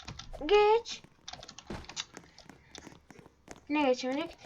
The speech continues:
Birisi bitirmiş ama bize süre tanıyor. O zaman ben ekstra süre mi alsam? Ya da bu harita için almayacağım. Dediğim gibi zaten ellerim afallamış.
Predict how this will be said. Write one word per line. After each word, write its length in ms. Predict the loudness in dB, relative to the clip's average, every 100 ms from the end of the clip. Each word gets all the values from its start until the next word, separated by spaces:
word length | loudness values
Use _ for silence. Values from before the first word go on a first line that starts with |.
| -20 -4
Birisi 440 | 2 2 2 0
bitirmiş 500 | -2 -2 -2 -2 -2
ama 460 | 0 4 6 6 6 -4 -20 -20 _
bize 200 | -4 -4
süre 360 | -4 -2 0 0
tanıyor. 400 | -4 -12 -12 -12 -14 -20 -20 _ -20 -20 -20 -20 -20 -20 -10
O 40 | 2
zaman 240 | 6 8 8
ben 320 | 6 4 -2
ekstra 480 | -2 -4 -4 -2 -2
süre 340 | -4 0 2
mi 120 | 2 0 -6
alsam? 460 | -6 -6 -6 -8 -10 -12 -18 -6
Ya 180 | -2 2
da 100 | 4 2 -4 -18 -18 -2
bu 120 | 2
harita 200 | 2 2
için 260 | -2 0 2
almayacağım. 640 | 2 2 0 4 2 2 -8 -18 -20 -20 _ -20 4
Dediğim 360 | 6 8 8 6
gibi 160 | 2 6
zaten 460 | 8 8 6 -2 -4 -2
ellerim 500 | 0 2 0 2 2
afallamış. 960 | 2 2 0 2 2 2 0 -2 -6